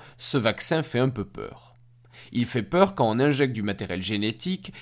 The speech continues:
et ce sont nos propres cellules qui vont fabriquer la molécule de l'agent pathogène. Sur le plan scientifique, il y a un argument tout à fait rassurant en revanche. L'A R N, contrairement à l'A D N, est circonscrit à l'extérieur du noyau et dans une cellule humaine, c'est le noyau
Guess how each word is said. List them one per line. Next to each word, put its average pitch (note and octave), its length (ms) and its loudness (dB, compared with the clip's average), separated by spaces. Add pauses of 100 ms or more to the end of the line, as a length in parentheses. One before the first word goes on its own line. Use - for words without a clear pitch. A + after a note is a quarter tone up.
(100)
et - 80 -4
ce D3 160 0
sont C3+ 160 0
nos G2+ 120 -2
propres F#3 300 0
cellules F3 340 0
qui - 100 -6
vont A2 140 -2
fabriquer C#3 540 -2
la A2+ 100 2
molécule C#3 520 -2
de C3 80 -4
l'agent B2 320 0
pathogène. G#2+ 560 -6 (600)
Sur A#2+ 180 -2
le G#2 100 -2
plan C#3+ 160 2
scientifique, C3 800 -4 (180)
il A#2 80 -2
y A#2+ 60 4
a A#2 40 2
un A2 100 0
argument A2 420 0
tout C#3+ 240 -8
à B2 80 2
fait A#2+ 160 -4
rassurant G2 540 -4
en F2 40 -4
revanche. F2+ 580 -4 (280)
L'A A2 280 2
R G#2+ 120 -4
N, C#3 200 2
contrairement A2 500 -4
à - 20 -2
l'A F#2 120 -4
D F2+ 140 -4
N, C3 260 0
est G2+ 120 -6
circonscrit - 840 -4
à A2+ 40 2
l'extérieur B2 500 -2
du G#2 80 -4
noyau G2+ 480 -2 (260)
et A#2 100 -2
dans A#2+ 160 2
une B2 180 -2
cellule C#3+ 320 0
humaine, G2+ 340 -2
c'est - 180 -4
le F#2+ 120 -2
noyau B2 480 2